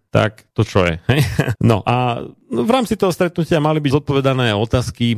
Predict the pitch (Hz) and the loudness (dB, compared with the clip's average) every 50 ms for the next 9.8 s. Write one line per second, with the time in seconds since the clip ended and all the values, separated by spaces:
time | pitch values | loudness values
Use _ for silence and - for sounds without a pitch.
0 | 98 - _ - 110 117 110 117 117 110 - 117 120 113 117 107 98 - - _ | -4 -8 _ -4 -2 -2 -2 -2 -4 -4 -2 0 0 2 0 0 -2 -6 -8 _
1 | 139 131 139 - 139 123 - - 127 120 107 - - 120 120 123 123 120 113 - | -4 -2 0 0 0 0 0 0 -2 -2 -2 -2 0 2 2 2 2 0 -2 -2
2 | - 117 117 110 110 117 113 113 113 110 107 104 101 101 101 - - 101 101 101 | -4 -4 -2 -2 0 0 2 2 2 2 0 0 -2 -4 -4 -4 -2 0 0 0
3 | - - 117 104 - - - 110 110 95 117 117 127 131 107 117 117 104 - - | 0 0 -2 -2 0 0 0 2 2 2 0 0 0 0 -2 -2 -2 -2 0 0
4 | 123 104 101 98 107 113 - - - - - 127 131 143 - _ - 110 113 113 | 2 2 2 0 0 -2 -4 -6 -6 -4 -2 0 0 -2 -4 _ -2 0 2 2
5 | - - 123 120 123 127 127 120 110 - _ _ - 107 139 190 208 - 240 196 | 2 0 0 0 0 0 0 -2 -4 -8 _ _ 0 2 2 2 0 0 0 0
6 | 160 175 - - 214 165 135 - 131 139 143 - 151 127 110 117 117 131 131 127 | 0 0 -2 -2 -2 -2 0 0 0 0 0 0 -2 0 0 0 0 0 0 -2
7 | 117 113 117 123 139 135 131 _ _ - 117 104 113 - 117 113 117 127 135 - | 0 0 -2 -2 -4 -6 -8 _ _ -2 -2 -2 0 0 0 2 2 0 -2 -2
8 | 156 165 143 - 185 190 196 180 - 113 104 107 101 - 104 - - 113 107 98 | -4 -4 -4 -2 -4 -4 -4 -2 -2 0 0 0 -2 -4 -10 -6 -4 -4 -4 -4
9 | 113 - 113 113 107 110 107 110 110 98 104 104 95 - 107 98 | -2 0 0 2 2 2 0 0 -2 -2 -4 -4 -4 -4 -4 -4